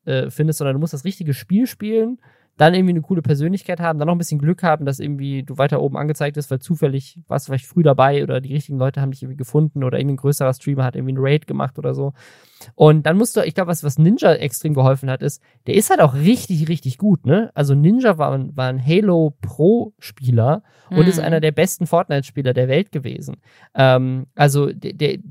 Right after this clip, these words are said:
Speaker 1: du, der hat halt auch einfach Gaming-Skills, die über seine Persönlichkeit hinaus ihn auch einfach schon nur deswegen interessant machen, um ihn anzugucken, weil du halt einfach,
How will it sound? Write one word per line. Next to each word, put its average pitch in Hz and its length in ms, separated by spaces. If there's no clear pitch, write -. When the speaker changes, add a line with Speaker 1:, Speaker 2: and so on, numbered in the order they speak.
Speaker 1:
du, 147 240
der 147 140
hat 202 80
halt 202 100
auch 147 100
einfach 147 260
Gaming-Skills, 139 1040
die 147 320
über 214 220
seine 170 180
Persönlichkeit 151 580
hinaus 139 340
ihn 127 80
auch 117 100
einfach 123 320
schon 131 320
nur 160 120
deswegen 147 440
interessant 113 400
machen, 113 200
um 113 100
ihn - 80
anzugucken, 131 500
weil 123 100
du 123 80
halt 120 120
einfach, 123 260